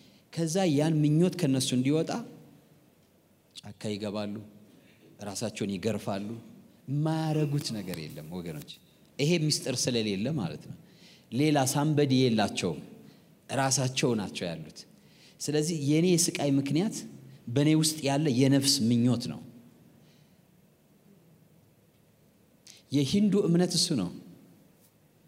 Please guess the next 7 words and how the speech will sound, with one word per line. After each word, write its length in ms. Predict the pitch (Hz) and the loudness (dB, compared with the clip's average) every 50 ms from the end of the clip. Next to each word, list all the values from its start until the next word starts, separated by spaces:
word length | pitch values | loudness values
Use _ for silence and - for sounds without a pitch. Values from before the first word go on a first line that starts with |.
| _ _ _ _ _ _ _ _ _ _ _ _ _ _ _ _ _ _ _ _ _ _ _ _ _ _ _ _ _ _ _ - | _ _ _ _ _ _ _ _ _ _ _ _ _ _ _ _ _ _ _ _ _ _ _ _ _ _ _ _ _ _ _ -4
ያን 240 | 147 170 196 202 | 0 0 2 2
ያህል 240 | 202 190 175 190 180 151 | 2 0 0 0 2 2
መከራ 360 | 151 160 160 - 175 165 156 | 2 2 2 2 2 0 2
የሚያዩት 420 | 147 143 143 147 156 180 202 - - | 2 2 2 2 2 2 0 0 0
ምንድን 280 | 160 160 165 160 175 190 | 0 0 0 0 0 0
ነው? 120 | 226 254 - - - - - - - - - - | -2 -2 -4 -6 -12 -18 -18 -20 -20 -20 -16 -8
የኔ 320 | 98 113 135 151 160 180 | -2 2 4 4 4 6